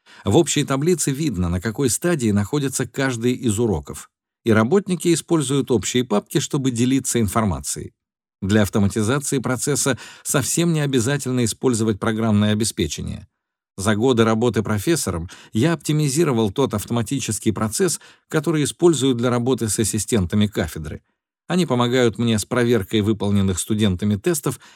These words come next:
которые я разрабатываю при подготовке учебных курсов. Когда я составляю тесты, я одновременно подробно описываю решения для каждой из содержащихся в них задач. Кроме того, я набрасываю идеи, касающиеся оценки тестов,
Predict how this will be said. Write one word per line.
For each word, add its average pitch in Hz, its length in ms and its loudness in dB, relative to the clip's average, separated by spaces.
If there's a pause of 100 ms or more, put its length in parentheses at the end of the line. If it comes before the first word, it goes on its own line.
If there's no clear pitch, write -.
(140)
которые 131 440 2
я 117 140 4
разрабатываю 110 720 0
при 104 140 -2
подготовке 107 640 0
учебных 107 480 0
курсов. - 440 -6 (600)
Когда 110 340 0
я 117 140 2
составляю 117 680 -2
тесты, 90 440 -4 (280)
я 131 240 2
одновременно 147 560 0
подробно 139 560 0
описываю 120 560 2
решения 113 540 0
для 95 200 -2
каждой 143 460 -2
из 117 200 -4
содержащихся 117 880 -2
в 104 60 -2
них 107 180 0
задач. 87 540 -4 (400)
Кроме 104 300 2
того, 143 340 0 (260)
я 135 220 0
набрасываю 131 840 0
идеи, 120 540 0
касающиеся 127 880 -2
оценки 120 480 -2
тестов, 143 460 -2